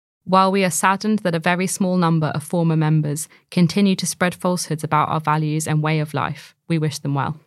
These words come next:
Writing this story, I was often reminded of the risks former members felt they took in talking to me.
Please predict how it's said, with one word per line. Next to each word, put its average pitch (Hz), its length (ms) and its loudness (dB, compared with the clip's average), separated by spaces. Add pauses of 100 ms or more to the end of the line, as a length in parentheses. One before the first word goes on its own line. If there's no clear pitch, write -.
(1500)
Writing 240 360 2
this 262 160 2
story, 151 500 0
I 170 80 4
was 175 160 0
often 180 320 0
reminded 165 420 2
of 165 120 -2
the 160 100 0
risks 160 560 -2
former 170 360 0
members 156 500 2
felt - 340 -4
they 156 120 0
took - 360 -6
in 160 80 4
talking 156 380 0
to 147 100 -4
me. 156 220 -4